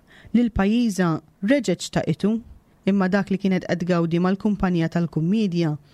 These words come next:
ma kinitx sejra tgawdih x'interġa' lura lejn kemuna. U trid issajjari u trid tagħmel kollox hi, faċendi, xiri, għax ma għandha min jaqdiha ħadd.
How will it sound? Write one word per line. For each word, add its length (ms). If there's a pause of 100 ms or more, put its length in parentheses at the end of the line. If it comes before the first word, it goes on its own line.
(460)
ma 100
kinitx 300
sejra 320
tgawdih 480
x'interġa' 500
lura 240
lejn 160
kemuna. 520 (500)
U 160
trid 240
issajjari 800
u 80
trid 240
tagħmel 340
kollox 380
hi, 240 (240)
faċendi, 600 (100)
xiri, 360 (280)
għax 180
ma 160
għandha 240
min 160
jaqdiha 420
ħadd. 400